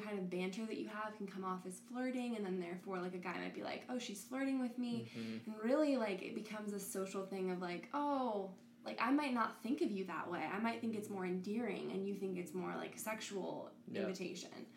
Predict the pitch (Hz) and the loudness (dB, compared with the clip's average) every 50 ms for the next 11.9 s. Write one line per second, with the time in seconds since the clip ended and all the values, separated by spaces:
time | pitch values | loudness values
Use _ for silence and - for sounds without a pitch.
0 | - - - - - - - - - - - 214 208 202 196 190 190 190 185 185 | -18 -18 -18 -18 -18 -20 -20 -16 -8 -4 0 2 2 4 4 4 4 2 0 -2
1 | - - 208 202 190 185 180 175 160 147 - - 190 180 - - - - - - | -6 -4 -2 0 2 2 2 2 0 -2 -2 -4 -6 -8 -12 -18 -20 -20 -20 -18
2 | - - - - 185 196 196 180 170 156 165 - 180 180 180 180 180 - 196 196 | -16 -10 -6 -4 -2 -2 0 0 0 -2 -2 -2 -2 -2 -2 -2 -2 -4 -4 -4
3 | 180 180 180 175 170 170 170 170 180 175 - - - - - - - - - - | -4 -2 -2 -2 -2 -4 -6 -6 -8 -8 -10 -16 -20 -20 -20 -20 -20 -20 -20 -20
4 | - - - - - - 202 180 175 190 190 185 190 190 185 - 185 180 170 170 | -20 -20 -20 -20 -16 -10 -8 -6 -2 0 2 2 2 2 0 -2 -2 -2 -2 -4
5 | - - - 196 196 190 196 196 185 180 175 185 185 185 180 180 180 - - 247 | -8 -6 -4 -2 -2 -2 -2 -2 -4 -4 -4 -6 -8 -8 -6 -8 -8 -8 -8 -6
6 | 269 285 233 202 185 185 185 180 190 202 208 208 - - - 220 214 208 208 208 | -4 -2 -2 0 0 0 -2 -2 -2 -6 -6 -6 -8 -8 -6 -4 -4 -2 -2 -2
7 | 208 202 190 - - - - - - - - - - - 196 214 208 214 - - | -2 -4 -6 -8 -14 -18 -20 -20 -20 -20 -20 -16 -10 -8 -6 -4 -4 -6 -8 -6
8 | - 214 208 208 208 226 226 226 226 214 202 - - - 247 285 302 302 302 302 | -4 -4 -4 -2 2 2 2 2 2 0 -2 -4 -4 -2 2 4 6 6 6 4
9 | 302 302 302 285 240 202 185 175 - - - - - - - - - - - - | 4 2 2 2 2 0 -2 -2 -4 -10 -16 -20 -20 -20 -20 -20 -20 -20 -20 -10
10 | - 214 214 208 202 196 196 190 190 190 190 190 - 190 208 208 220 269 311 302 | -8 -2 0 2 2 4 4 2 2 0 0 -2 -6 -4 -2 2 4 4 2 4
11 | - 302 294 302 320 311 302 311 302 302 294 277 269 262 254 247 - | 2 2 2 4 2 4 4 4 2 2 0 0 0 0 0 -2 -4